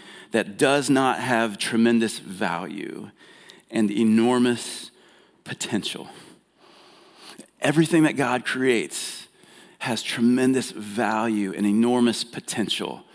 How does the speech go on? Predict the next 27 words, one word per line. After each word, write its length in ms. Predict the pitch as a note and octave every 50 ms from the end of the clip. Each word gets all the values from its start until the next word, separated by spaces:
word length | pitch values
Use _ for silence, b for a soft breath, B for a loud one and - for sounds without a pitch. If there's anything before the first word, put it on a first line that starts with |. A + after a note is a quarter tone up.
| B B B B B B B B B B
And, 180 | B A2+ G#2+ -
and 360 | A#2 A2 G2+ - - B2+ G#2+
going 240 | C3+ C3+ C#3 C#3 C3
counter 360 | - - C#3 C3+ C3 C3 B2
against 260 | A#2+ A2 A#2 G#2+ -
what 120 | - A#2+ A2+
our 100 | G#2+ G#2
world 320 | G#2+ A2 A2 G#2 G2 - - - - - - - - -
would 200 | - G2+ G#2+ -
say 280 | - - B2 G#2 G2+ G2+
is, 140 | G2 F#2+ - - B2 G#2
"Well, 140 | - A#2+ B2
it's 100 | A2+ -
because 300 | - B2+ - - B2+ A2
you're 140 | B2+ B2 A#2
special." 340 | - - - G#2+ G2+ - A#2+
No, 100 | D#3 D#3+
it's 120 | D3 -
not 100 | G3+ D3
because 320 | C#3 - C#3+ C3+ A#2+ G2+ A2+
you 140 | A#2+ A#2+
and 100 | A#2+ A#2
I 160 | G#2+ G#2+ G#2 G#2
are 260 | G2 F#2+ F#2 F#2+ F#2 B B B B B B B
all 220 | B - G2 G#2 G2
that 240 | G2 G2 G2 F#2+ G2+
or 100 | G2